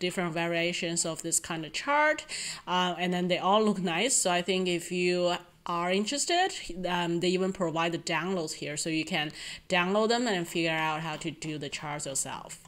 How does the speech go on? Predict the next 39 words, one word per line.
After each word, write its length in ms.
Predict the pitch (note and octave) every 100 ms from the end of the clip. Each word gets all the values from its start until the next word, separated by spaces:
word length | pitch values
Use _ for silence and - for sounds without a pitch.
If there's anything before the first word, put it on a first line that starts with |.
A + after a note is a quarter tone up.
| -
I 140 | F#3 G#3+
will 100 | C4
paste 340 | C4 C4 B3 F#3+
those 220 | F#3 F3+ -
two 140 | F3+ F3 D#3+ E3+
links, 340 | E3+ B3 - -
um, 400 | E3 E3 D#3+ D3+
in 260 | E3+ E3+ E3+
the 100 | E3 D#3+
description 460 | - F3 E3 C4 C#4 F3
so 120 | D#3+
that, 380 | D3+ D3+ C#3+ - - - - - -
uh, 180 | E3 D#3+ D#3
you 120 | E3 E3
can 280 | F#3+ E3 D#3+ D3+
have 120 | E3
a 80 | D#3+ D#3
look, 160 | D3+ - - E3+
um, 240 | D3+ D3+ D3+ D3
yourself. 440 | - G#3+ - - - - - - _ _ _ _ _ - - _ _ - - - - - - - - -
Okay, 400 | G#3 E4+ F4+ F#3+
so 600 | - C4 A#3+ A#3+ A#3 - -
I 460 | G3 G3 G3 G3 G#3 G#3+
have 320 | F#3 F#3 F#3
spent 460 | - - F#3+ F#3+ F#3
the 280 | F3+ F3 E3+
past 380 | F3+ E3+ E3+ -
few 160 | F#3
minutes 400 | F#3 A#3 D#4 D#4 -
to 80 | G3+
show 320 | - F#3 E3+
you 120 | E3+
how 120 | E3 D#3+
to 80 |
create 440 | - - D#3+ D#3+ D#3
a 80 | D3
wing 480 | D#3 E3+ E3+ E3 -
rose 380 | D#3+ D#3 D#3+ -
chart. 360 | - - F#4+